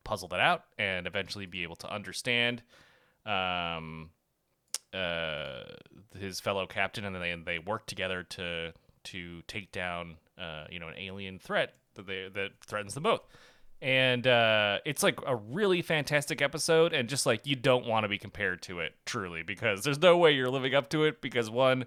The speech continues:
it's, like, an original concept that is, is an interesting, has an interesting point of view, whereas this is just, like, this is just, like, the basic elevator pitch for that episode,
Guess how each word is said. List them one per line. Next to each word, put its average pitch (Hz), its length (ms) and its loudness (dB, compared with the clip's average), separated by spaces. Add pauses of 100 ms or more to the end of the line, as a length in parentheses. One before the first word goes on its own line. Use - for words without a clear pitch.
(420)
it's, 131 160 -4
like, 120 120 4
an 110 60 2
original 120 480 2
concept 120 720 2
that 104 140 0
is, 95 460 -2
is 104 200 -6
an 92 140 -10
interesting, 110 460 -6
has 117 120 -2
an 104 80 -8
interesting 113 360 -4
point 117 260 -2
of 95 60 -6
view, 110 400 -2 (440)
whereas 123 300 6
this 143 240 0
is 113 140 -2
just, 123 320 2
like, 101 320 4 (720)
this 143 160 0
is 151 80 0
just, 151 220 2
like, 147 220 2
the 113 180 0
basic 120 680 0
elevator 131 460 2
pitch 170 200 2
for 185 120 -4
that 175 120 4
episode, 190 640 0